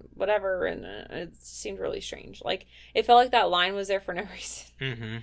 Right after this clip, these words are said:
Speaker 1: Because, like, the dad never shows up. He really doesn't do much to him.
Speaker 2: Mm-hmm.
Speaker 1: And they, like, kinda become friends, like, a little fast. Um, so I just felt like that was a little bit of a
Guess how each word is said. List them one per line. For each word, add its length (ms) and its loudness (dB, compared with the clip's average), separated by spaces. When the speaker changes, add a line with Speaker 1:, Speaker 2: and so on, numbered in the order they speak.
Speaker 1:
Because, 220 10
like, 140 0
the 80 2
dad 340 2
never 240 2
shows 420 2
up. 500 6
He 180 -6
really 300 4
doesn't 360 0
do 200 -4
much 340 -4
to 200 -2
him. 300 -6
Speaker 2:
Mm-hmm. 320 -12
Speaker 1:
And 160 -2
they, 160 2
like, 220 2
kinda 240 0
become 280 -2
friends, 360 -2
like, 140 -2
a 40 0
little 480 0
fast. 840 0
Um, 580 2
so 180 0
I 40 8
just 180 -4
felt 120 2
like 140 2
that 140 4
was 100 -4
a 60 -8
little 160 -6
bit 140 -4
of 100 -6
a 120 -6